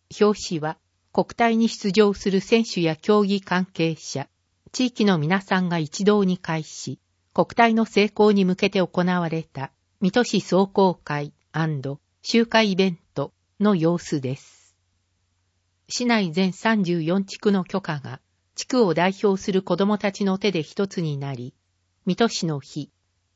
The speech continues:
夢いっぱい輝く水戸の未来の日が誕生しました。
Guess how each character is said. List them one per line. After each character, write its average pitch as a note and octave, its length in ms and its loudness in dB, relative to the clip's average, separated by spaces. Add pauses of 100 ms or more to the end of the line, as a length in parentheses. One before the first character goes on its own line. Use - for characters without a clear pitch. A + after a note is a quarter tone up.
夢 G3 300 4
い G#3 100 0
っ G3 60 -12 (120)
ぱ G3+ 140 2
い F#3+ 100 -4
輝 E3 480 -2
く - 360 -10
水 F3 160 -2
戸 A3+ 100 4
の A3+ 140 4
未 A3+ 140 2
来 F#3+ 280 0
の C#3+ 160 -6
日 - 320 -14 (400)
が G3 140 0
誕 G3 300 2
生 F3+ 240 0
し - 160 -10
ま D3+ 120 -4
し - 240 -16
た。 B2 180 -10